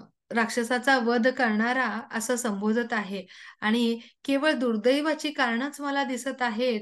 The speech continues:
आणि मी इथे हा केशव असं संबोधलं आहे त्यांनी भगवंतांना. का? तर त्यांनी केशी राक्षसाचा वध केला होता. मग जसा तुम्ही राक्षसाचा वध करू शकता,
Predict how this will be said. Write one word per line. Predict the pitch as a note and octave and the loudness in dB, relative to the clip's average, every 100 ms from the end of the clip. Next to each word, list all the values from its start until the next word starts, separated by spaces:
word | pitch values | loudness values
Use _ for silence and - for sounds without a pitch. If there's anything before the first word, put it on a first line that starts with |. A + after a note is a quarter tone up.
| - - - - | -8 -20 -20 -8
आणि | A3 B3+ | -4 -2
मी | C4+ C#4 | 0 -2
इथे | C4+ C4+ C4+ A3 - | -2 -2 0 0 -4
हा | A3 B3 A#3 A#3 - - | -6 -6 -6 -10 -6 4
केशव | B3 A3+ D4+ A#3+ G3 - _ - | 4 6 4 2 0 -12 _ -6
असं | G#3+ C4 | -2 0
संबोधलं | C4 A3+ A3 A#3 A#3+ | 2 4 4 2 2
आहे | A#3+ A#3 A#3+ | 0 -2 -4
त्यांनी | A#3 A3+ | -2 -2
भगवंतांना. | A3+ G#3 G#3 A3 A3+ A3+ A3 | -2 -4 -2 -2 0 0 0
का? | G#3+ C4 B3 A3+ A3+ | 0 0 2 0 -4
तर | |
त्यांनी | A#3+ B3 A#3 B3 | -4 -2 -2 -2
केशी | B3 G#3 G#3 C#4+ | 0 0 0 0
राक्षसाचा | B3+ - B3+ B3+ C#4+ D4 C#4+ | -2 -2 -4 -4 -4 0 0
वध | B3 A3+ A#3 | 0 0 0
केला | A#3+ G#3+ G3+ | 0 0 -2
होता. | G3 F#3 F#3 - - - | -6 -10 -12 -18 -20 -6
मग | A#3 A#3 | -4 -2
जसा | A#3 C4+ | -2 -4
तुम्ही | C4 C4 C#4 | -4 -4 -2
राक्षसाचा | A#3 G3+ - C4 C#4 C#4+ C#4+ | -2 -4 -4 0 0 0 0
वध | C4+ C4 B3+ | 2 2 2
करू | C4 B3+ | 2 0
शकता, | B3+ C#4 - C4 A#3+ | -2 -6 -2 2 2